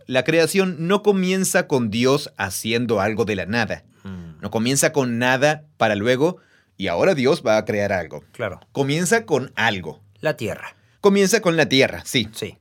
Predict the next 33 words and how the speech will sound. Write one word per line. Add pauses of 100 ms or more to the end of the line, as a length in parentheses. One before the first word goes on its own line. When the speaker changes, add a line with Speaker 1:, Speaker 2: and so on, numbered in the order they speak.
Speaker 1:
Pero
la
tierra
está
en
forma
de
un
desorden
caótico.
Speaker 2:
Mm. (300)
Speaker 1:
Es
muy
difícil
para
nosotros
no
imponer
nuestra
visión
moderna
del
universo (280)
o
la
teoría
del
Big
Bang.
Speaker 2:
Sí,
claro. (160)
Speaker 1:
Quiero
decir,